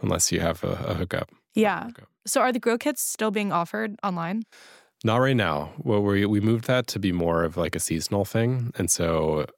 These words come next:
Speaker 1: if people check back and on near, near, like, the holidays, then, you know, they'll see it pop up. Or if they subscribe to our newsletter, we'll kinda explain it when it comes out.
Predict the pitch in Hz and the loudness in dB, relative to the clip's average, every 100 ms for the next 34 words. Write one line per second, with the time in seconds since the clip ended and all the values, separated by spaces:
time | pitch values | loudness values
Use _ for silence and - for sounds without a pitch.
0 | _ - 90 - - - 80 - 78 - | _ -6 -6 -6 -8 -4 -2 -2 -4 -2
1 | 76 76 - 82 85 82 85 - - - | -2 -2 -6 -4 -4 -4 -8 -12 -12 -6
2 | 92 87 87 90 82 82 85 85 - 82 | -2 0 0 -2 -2 -2 -2 -4 -4 0
3 | 71 78 78 - - 78 82 90 _ _ | 0 0 0 0 -2 -4 -6 -10 _ _
4 | - - 50 - - 50 - - - - | -4 -4 -4 -4 -4 -4 -6 -6 -4 -2
5 | 71 - - 98 - 101 - 82 - 78 | -2 -2 -2 0 0 0 -2 -2 -2 -4
6 | - 80 76 - - 82 87 - - - | -4 -4 -4 -2 -2 0 0 -2 -4 -12
7 | _ - - - - _ _ _ _ - | _ -12 -6 -6 -6 _ _ _ _ -14
8 | - - 90 82 - 85 - 87 85 82 | -6 -2 0 0 0 -2 -2 -2 0 -2
9 | 82 | -4